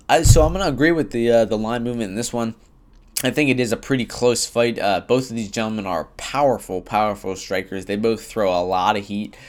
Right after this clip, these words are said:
Uh, you know, it's, I think Rodriguez has only been to the decision w-, or to the cards once in his career, and, uh, I,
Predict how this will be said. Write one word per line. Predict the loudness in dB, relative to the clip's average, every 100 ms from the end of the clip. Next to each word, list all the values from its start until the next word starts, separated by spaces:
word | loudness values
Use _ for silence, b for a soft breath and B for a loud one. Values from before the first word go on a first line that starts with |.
| B B B -8
Uh, | -4 -4 -4 -8 -12 -10
you | -6
know, | -6 -6
it's, | -8 -8 -12 -12 -14 -16 -18 -12
I | -10 -6
think | -6 -8 -4
Rodriguez | -2 -2 -2 0 0 -2
has | -6
only | -4 -4
been | -4 -4 -4
to | -6 -4 -4
the | -6
decision | -8 -8 -4 -4 -4 -4
w-, | -6 -8 -8 -6 -4
or | -2 -2
to | -2 -8
the | -10
cards | -4 0 0 0
once | -4 -2 -2 -2 -6
in |
his | -6 -8
career, | -8 -2 0 0 -4 B B B B B
and, | -6 -2 -2 -2 -2
uh, | 0 2 2 0 0 -4 -10 -20 -20 -20 -6
I, | -2 0 0